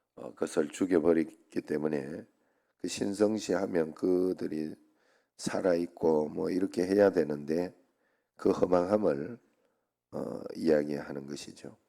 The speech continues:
우리도 세상 사람들이 그렇게 골몰하는 그런 허탄한 것들에 똑같이 줄 서고 줄 대느라 분주한 삶을 살고 있지는 않은지 하나님 앞에서, 어, 내 자신을 잘 돌아봐야 됩니다. 그래서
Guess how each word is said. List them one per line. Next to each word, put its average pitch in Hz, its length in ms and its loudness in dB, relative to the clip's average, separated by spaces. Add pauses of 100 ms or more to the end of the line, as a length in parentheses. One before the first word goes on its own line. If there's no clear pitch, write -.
(960)
우리도 104 480 8
세상 110 440 6
사람들이 98 500 6
그렇게 98 320 -2
골몰하는 92 1040 -2 (720)
그런 107 240 4
허탄한 107 500 4
것들에 76 500 0
똑같이 - 600 -2
줄 90 260 0
서고 82 320 0
줄 85 240 -4
대느라 80 500 0 (960)
분주한 90 460 -2
삶을 82 480 -4
살고 80 400 -6
있지는 82 460 -10
않은지 71 600 -16 (560)
하나님 82 380 -2
앞에서, 82 600 -8 (760)
어, - 280 -18
내 87 160 -2
자신을 85 500 -4
잘 76 380 -18
돌아봐야 76 500 -8
됩니다. 82 380 -20
그래서 78 460 -14